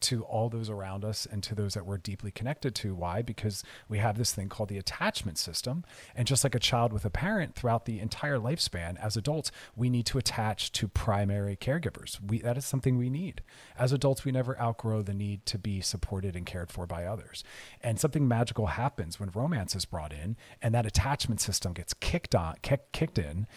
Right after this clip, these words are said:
And that's when the struggles happen, right? People do really well, um,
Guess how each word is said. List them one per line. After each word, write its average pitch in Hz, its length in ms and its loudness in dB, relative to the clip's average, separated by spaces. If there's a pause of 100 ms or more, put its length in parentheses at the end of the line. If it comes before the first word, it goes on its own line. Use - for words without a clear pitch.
(160)
And 120 80 2
that's 131 160 4
when 139 120 6
the 120 60 2
struggles 180 480 6
happen, - 400 -6
right? 117 240 -2
People 170 280 0
do 147 400 0 (120)
really 151 280 8
well, 110 520 -2 (360)
um, 101 580 2